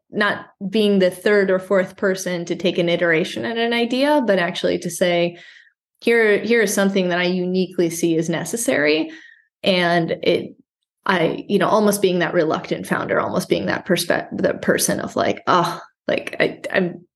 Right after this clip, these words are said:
so annoyed that this doesn't exist and no one else has figured out how to do this. I guess I have to go do it." I think that when you have a feeling like that, that, that kind of drive and passion is the thing that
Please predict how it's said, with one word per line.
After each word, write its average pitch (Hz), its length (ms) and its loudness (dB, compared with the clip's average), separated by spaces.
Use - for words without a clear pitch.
so 240 280 2
annoyed 196 300 4
that 185 160 2
this 180 140 0
doesn't 185 280 2
exist 175 380 2
and 175 120 0
no 180 120 0
one 180 100 0
else 165 200 -2
has 175 120 -2
figured 165 240 0
out - 120 -2
how 175 100 -2
to 165 80 -2
do 170 140 0
this. 165 260 0
I 180 80 0
guess 170 240 0
I - 80 -2
have 170 200 -8
to - 80 -2
go 117 140 -4
do 104 220 0
it." - 260 -6
I 185 100 4
think 185 240 0
that 175 280 0
when 202 140 4
you 208 80 4
have 208 540 0
a 196 80 0
feeling 196 500 2
like 330 280 2
that, 403 320 -2
that, 180 420 0
that 196 380 0
kind 190 220 2
of 180 80 -4
drive 185 280 0
and 175 140 -4
passion 190 460 -2
is 175 180 -2
the 180 180 2
thing 180 300 -2
that - 280 -4